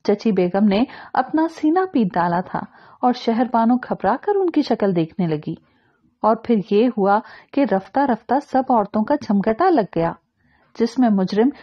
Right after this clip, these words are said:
शहरबानो सर झुकाए शर्मिंदा सी मर जाने को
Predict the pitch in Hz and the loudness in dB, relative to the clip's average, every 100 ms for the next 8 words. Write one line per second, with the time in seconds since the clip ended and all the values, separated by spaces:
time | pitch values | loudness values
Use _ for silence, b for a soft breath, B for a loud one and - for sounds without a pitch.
0 | B - 320 311 320 247 247 302 - 277 | B -6 0 2 2 2 2 2 0 0
1 | 302 294 220 202 202 220 - 202 202 208 | 0 0 -2 2 2 0 -2 0 2 2
2 | 254 254 269 220 175 190 185 196 190 220 | 0 0 0 2 0 0 0 0 0 -2